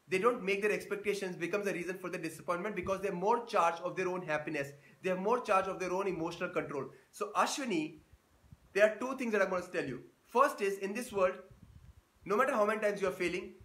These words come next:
there is always another thing that you can go for. Ask yourself, have you not failed in your life when you were trying to maybe learn how to ride a bicycle?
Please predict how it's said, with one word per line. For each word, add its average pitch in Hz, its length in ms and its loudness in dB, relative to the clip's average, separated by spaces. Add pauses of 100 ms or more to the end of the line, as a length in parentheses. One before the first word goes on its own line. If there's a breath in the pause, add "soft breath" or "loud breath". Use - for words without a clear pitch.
(100)
there 196 180 2
is 208 100 2
always 220 220 2
another 190 220 -2
thing 143 280 -8 (400)
that 175 120 -4
you 190 100 -4
can 196 200 -2
go 170 180 0
for. 165 280 -4 (300 soft breath)
Ask 220 240 6
yourself, 196 380 -2
have 175 180 -4
you 220 80 -2
not 254 200 0
failed 208 220 2
in 202 120 -6
your 190 100 0
life 180 280 2
when 185 100 -4
you 190 60 0
were 190 120 -2
trying 190 220 0
to 202 80 -8
maybe 180 480 -4 (540 soft breath)
learn 190 280 4
how 190 120 2
to 185 120 2
ride 170 200 4
a 156 40 0
bicycle? 151 440 -2